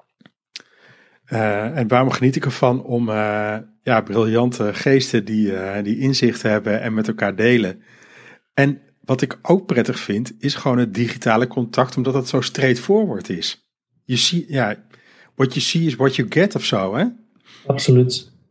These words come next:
Speaker 1: En sommige
Speaker 2: En
Speaker 1: mensen vinden mij sowieso af en toe wel bot, maar nu maakt me dat ook niet uit, want ik is niemand die mij digitaal kan slaan, bij wijze van spreken.
Speaker 2: <laughs> Nee, dat is ook zo. Ja.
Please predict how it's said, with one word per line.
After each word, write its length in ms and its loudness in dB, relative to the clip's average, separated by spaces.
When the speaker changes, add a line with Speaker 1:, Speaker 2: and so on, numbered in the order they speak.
Speaker 1:
En 100 -14
sommige 260 2
Speaker 2:
En 60 -6
Speaker 1:
mensen 240 -4
vinden 360 -6
mij 220 -4
sowieso 420 0
af 100 -2
en 60 -12
toe 120 -4
wel 180 -2
bot, 440 -6
maar 200 -4
nu 120 2
maakt 240 2
me 80 0
dat 160 2
ook 80 0
niet 180 2
uit, 220 4
want 120 -12
ik 100 -10
is 80 -14
niemand 320 2
die 120 -2
mij 180 0
digitaal 480 -4
kan 160 -4
slaan, 380 -4
bij 120 -16
wijze 240 -16
van 120 -14
spreken. 280 -20
Speaker 2:
<laughs> 880 0
Nee, 300 0
dat 160 2
is 100 4
ook 120 0
zo. 360 2
Ja. 280 -6